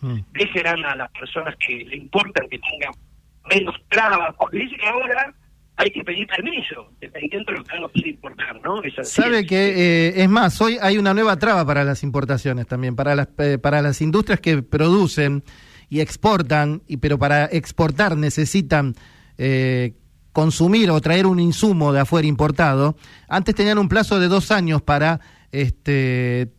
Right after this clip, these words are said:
Speaker 1: de, de, de, de, de parámetros, digamos, como para produc-, recibir un producto, producirlo y exportarlo. Bueno,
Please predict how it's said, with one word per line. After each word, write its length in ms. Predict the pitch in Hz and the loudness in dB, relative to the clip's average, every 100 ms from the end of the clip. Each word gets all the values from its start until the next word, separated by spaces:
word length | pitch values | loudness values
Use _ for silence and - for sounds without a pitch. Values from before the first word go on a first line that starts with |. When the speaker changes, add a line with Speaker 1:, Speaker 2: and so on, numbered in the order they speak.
| _ | _
Speaker 1:
de, 420 | 165 139 135 151 | -14 -8 0 2
de, 180 | 143 147 | 4 2
de, 240 | 131 147 143 | 2 0 0
de, 160 | 135 | 0
de 240 | 139 139 156 | 0 0 2
parámetros, 500 | 175 208 202 165 170 | 4 4 2 2 4
digamos, 260 | 170 196 | 4 2
como 220 | 180 170 | 2 2
para 220 | 165 160 127 | 2 2 2
produc-, 380 | 170 175 165 - | 4 4 2 -2
recibir 460 | 165 160 185 233 | -2 0 2 4
un 100 | 262 | 4
producto, 580 | 226 226 226 185 208 220 - - - | 2 2 2 0 0 0 -2 -18 -6
producirlo 880 | - 269 262 233 240 226 196 214 240 - | 0 2 2 2 2 2 4 2 0 -6
y 100 | - | -2
exportarlo. 800 | 190 - 190 175 135 139 123 113 - - - - | 0 0 0 2 2 0 0 -4 -6 -14 -20 -2
Bueno, 320 | 165 160 113 | 0 0 -2